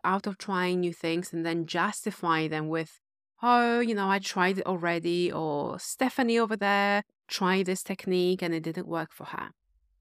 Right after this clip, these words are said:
Procrastination and inaction. Can you see how those things are, are, are feeding into more than one point that we're covering today?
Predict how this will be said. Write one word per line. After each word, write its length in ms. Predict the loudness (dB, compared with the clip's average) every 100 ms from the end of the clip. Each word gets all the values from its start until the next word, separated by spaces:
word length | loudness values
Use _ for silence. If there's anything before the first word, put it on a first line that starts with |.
| _ _ _ _ _
Procrastination 920 | -6 0 2 2 0 0 2 2 0 0
and 120 | 2
inaction. 680 | 2 0 -2 -6 -8 -10 -18 _ _ _ -2
Can 160 | 0
you 80 | 2
see 200 | 2 0
how 180 | 2 2
those 240 | 2 -2
things 280 | 0 -2 0
are, 100 | 0
are, 200 | 0 0
are 140 | 0 -4
feeding 580 | -8 -4 0 2 2
into 260 | 0 0 -2
more 400 | 0 0 2 2
than 220 | 2 0
one 240 | 0 0 0
point 320 | -2 0 0
that 100 | -2
we're 100 | -4
covering 400 | -6 -8 -4 -6
today? 480 | -4 -2 -2 -2